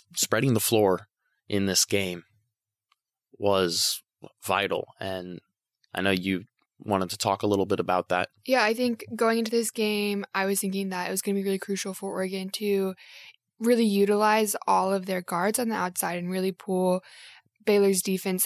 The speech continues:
Speaker 2: out, especially Lauren Cox out of the post, and to kind of create some more space for Heber down low and for, like, some driving lanes and scoring opportunities closer to the basket. Um, and I think that they did that, and I think that we can see that in the stats and,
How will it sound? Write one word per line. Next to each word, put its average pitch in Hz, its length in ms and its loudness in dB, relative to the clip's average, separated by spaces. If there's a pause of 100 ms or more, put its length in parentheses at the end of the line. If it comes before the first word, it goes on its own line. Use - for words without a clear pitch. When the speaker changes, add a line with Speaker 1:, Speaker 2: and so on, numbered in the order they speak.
(140)
Speaker 2:
out, 180 340 2
especially 190 640 2 (400)
Lauren 208 320 4
Cox 202 480 0
out 190 160 2
of 196 260 0
the 185 100 -4
post, 214 600 2
and 202 140 0
to 208 80 -2
kind 190 220 0
of 180 160 -6
create 214 320 2
some 208 100 0
more 202 100 -2
space 180 360 -2
for 180 260 -2 (300)
Heber 254 340 2
down 196 320 2
low 185 440 2
and 180 200 0
for, 175 380 -2
like, 185 120 -2
some 185 200 -4
driving 202 360 4
lanes 196 280 0
and 185 80 -2
scoring 190 280 -2
opportunities 185 760 -4
closer 202 340 0
to 190 60 -4
the 185 100 -6
basket. 180 560 -2 (380)
Um, 196 260 4
and 175 80 0
I 190 60 0
think 214 100 4
that 202 140 0
they 185 100 0
did 180 240 0
that, 277 220 2
and 240 40 0
I 208 60 0
think 190 160 -4
that 185 80 -2
we 185 80 -2
can 180 160 -4
see - 160 0
that 180 320 0
in 180 140 -2
the 175 80 -2
stats 170 520 0
and, 180 220 -4